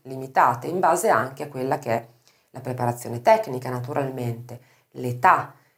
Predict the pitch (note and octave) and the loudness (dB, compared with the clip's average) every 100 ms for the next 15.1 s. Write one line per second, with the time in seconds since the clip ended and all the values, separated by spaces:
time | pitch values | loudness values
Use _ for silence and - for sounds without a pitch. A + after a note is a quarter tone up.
0 | _ C#3 C3+ B2 A#2 A2+ A2+ A#2 - - | _ 0 2 4 2 0 -6 -10 -12 -8
1 | G3+ - B2 B2 - D3 C#3+ C#3+ E3 C#3+ | -4 -2 -2 -2 -2 0 0 2 2 4
2 | C#3+ C3+ A#2 A#2 A#2+ A#2+ A#2+ B2+ A#2+ A#2 | 4 4 2 0 -6 -10 -10 -6 -6 -4
3 | D3+ D3 C#3+ C#3+ C#3 - B2+ B2+ - B2+ | -6 -6 -4 0 0 0 -4 -4 -6 -8
4 | A#2+ C#3 C3+ B2+ - - - C3+ D3 D3+ | -8 -2 0 0 -2 -14 -2 2 2 2
5 | C#3+ C#3 C3+ - C3 B2 B2+ A#2 - - | 0 -2 -2 -4 -6 -10 -12 -10 -12 -14
6 | - _ _ _ _ _ _ _ _ - | -20 _ _ _ _ _ _ _ _ -8
7 | - F#4 D3 E3 C4+ D4 B3+ - D4+ D4 | 2 6 6 6 4 4 2 -2 -4 -4
8 | - - C3+ - - C#3+ D3 D3+ D3 C#3+ | -6 0 0 0 -2 2 4 6 6 4
9 | C#3+ C3+ C3 B2+ C3+ C3+ - - B2 C3+ | 2 0 0 0 0 -2 -4 -6 -6 -4
10 | B2+ - C3+ B2 B2 B2 C3 C3 C3 C#3+ | 0 0 2 2 2 2 0 -4 -4 0
11 | C#3 C3+ C3 - - - F3 F3+ D3 C#3 | 2 4 2 -2 -10 -8 -6 -4 -2 -2
12 | - C3 F#2+ G2 A2 A#2 C#3 _ _ _ | -2 0 0 0 -4 -8 -12 _ _ _
13 | - - B2 B2 - _ _ _ _ _ | 0 4 4 2 -10 _ _ _ _ _
14 | - D#3 G#3 A3+ E3+ D#3 D3 A#2+ - B2+ | -4 2 2 2 2 2 2 0 -2 -4
15 | - | -6